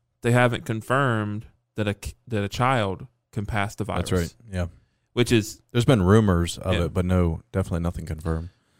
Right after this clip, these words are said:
Speaker 2: My, uh, my brother's girlfriend is a, uh, nurse at Duke, and we're all in a group chat together. And, and last night she said, uh,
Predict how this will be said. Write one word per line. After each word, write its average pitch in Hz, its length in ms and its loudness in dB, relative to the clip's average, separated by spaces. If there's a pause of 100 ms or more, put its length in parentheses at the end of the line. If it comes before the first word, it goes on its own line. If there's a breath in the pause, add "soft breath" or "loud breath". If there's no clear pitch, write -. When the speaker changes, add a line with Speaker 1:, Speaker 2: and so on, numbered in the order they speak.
(340)
Speaker 2:
My, 98 240 4
uh, 85 300 2
my 98 120 -2
brother's 95 300 0
girlfriend 90 340 -4
is 82 160 -6
a, 80 380 -4
uh, 82 300 -8
nurse 87 440 -8
at 76 160 -8
Duke, 82 300 -6
and 80 160 -8
we're 82 260 -8 (120)
all 90 160 -2
in 85 80 -2
a 80 60 -4
group 80 240 -8
chat 82 200 -4
together. 80 340 -6
And, 76 240 -12 (120)
and 87 160 -10
last 85 240 -6
night 80 240 -8 (600)
she - 160 -10
said, 80 300 -4
uh, 80 200 -8